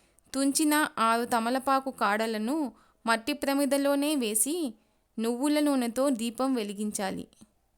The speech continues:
అలా నువ్వుల నూనెలో ఉంచిన తమలపాకు కాడల నుంచి మంచి వాసన వస్తుంది. ఈ వాసనను పీల్చడం ద్వారా ఆరోగ్యానికి మేలు చేకూరుతుంది.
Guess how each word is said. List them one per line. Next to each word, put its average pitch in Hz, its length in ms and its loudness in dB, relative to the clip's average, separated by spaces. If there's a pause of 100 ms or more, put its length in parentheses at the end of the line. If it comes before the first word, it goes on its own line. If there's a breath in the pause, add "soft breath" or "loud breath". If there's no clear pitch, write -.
(600)
అలా 302 260 6
నువ్వుల 311 400 2
నూనెలో 302 480 2
ఉంచిన 240 380 0
తమలపాకు 254 680 -2
కాడల 233 420 -2
నుంచి 247 600 -4 (300 soft breath)
మంచి 226 320 -2
వాసన 254 380 0
వస్తుంది. 208 540 -6 (960)
ఈ 254 120 0
వాసనను 294 680 2
పీల్చడం 277 640 -2
ద్వారా 226 520 -2 (360 soft breath)
ఆరోగ్యానికి 247 840 2
మేలు 240 340 -2
చేకూరుతుంది. 214 840 -6